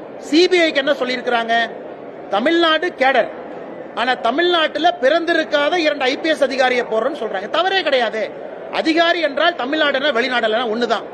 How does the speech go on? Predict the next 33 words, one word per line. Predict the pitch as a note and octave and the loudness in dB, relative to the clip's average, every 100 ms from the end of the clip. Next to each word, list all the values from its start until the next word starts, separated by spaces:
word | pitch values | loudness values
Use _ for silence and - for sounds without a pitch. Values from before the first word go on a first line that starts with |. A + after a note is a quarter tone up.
| - - - - - | -12 -12 -14 -14 -4
அவங்க | F3+ D#4 E4 | 0 2 0
என்ன | E4+ D4 | -2 -2
நினைக்கிறாங்க, | C4+ B3+ A#3+ D4+ | -2 0 0 2
யாரும் | A#3+ C#4 C4 | 2 2 0
இன்ஃப்ளூயன்ஸ் | B3+ D#4 D4+ C4+ A#3 | -4 0 0 0 -4
பண்ணிடக்கூடாது. | A3 G3+ F#3 F#3 D#3+ - - - - - | -4 -4 -2 -2 -4 -10 -12 -12 -12 -4
அதனால் | G#3 D#4 C4 | -2 0 0
முதலமைச்சர் | B3+ D#4+ D4 - D#4 | 0 0 0 -2 -2
இதையெல்லாம் | C#4 A#3+ B3 D4+ G#3+ | 0 0 2 0 2
பெரிதுபடுத்தி, | A#3+ C#4+ C#4 A#3 - | 0 0 0 0 0
"நாங்க | C#4 B3+ | -4 -2
ரிவ்யூ | A#3 C4 C#4+ | 0 -2 0
பெட்டிஷன் | B3 A3 A3 F#3 | -2 -2 -6 -4
போடுவோம், | G3+ G3+ A3+ F3 - - - | -2 2 2 2 -8 -14 -8
நாங்க | E3 A#3+ | -6 -4
மறுபடியும் | A3+ C4 D4 D#4+ C4 | 0 0 2 0 0
உச்சநீதிமன்றத்தை | D4+ D4 C4+ A#3+ A#3 A3+ G#3 | 0 0 -2 -4 -4 -2 0
அணுகுவோம்" | C4 C#4 B3 | 2 2 0
அப்படின்னா | G3+ F#3 G#3+ A#3 - - - - - | -2 -4 -2 -4 -8 -14 -12 -14 -4
அவர் | F3 C4 E4 | 0 2 2
இதை | C4+ A#3 G#3 | 2 0 0
காலம் | A3+ A#3+ D4 D#4+ D#4 | 0 2 4 2 0
தாழ்த்தக்கூடிய | B3+ B3+ B3+ - A#3 A3+ | -2 0 -2 -4 -2 -2
செயலா | G#3+ A3 B3+ | 0 0 0
மட்டும்தான் | A3+ G#3+ A3+ C4+ | 0 -2 -2 -2
பண்றாங்க. | G#3 G#3+ F#3+ | -2 -2 -4
இந்தியால | B3 D4 C4+ D4 D4 | -4 0 2 2 2
பல | A#3+ | 2
இடத்துல | B3+ C4+ C#4 | 2 0 0
இது | |
நடந்திருக்கு, | A3+ G#3 A3+ A3 | 0 0 0 -4
தமிழ்நாடு | G3 G#3 B3+ C4 C4 | -2 -4 2 2 2
மட்டுமில்லை, | A3 C4+ D4+ A#3 D#3+ | 0 0 -2 -2 -4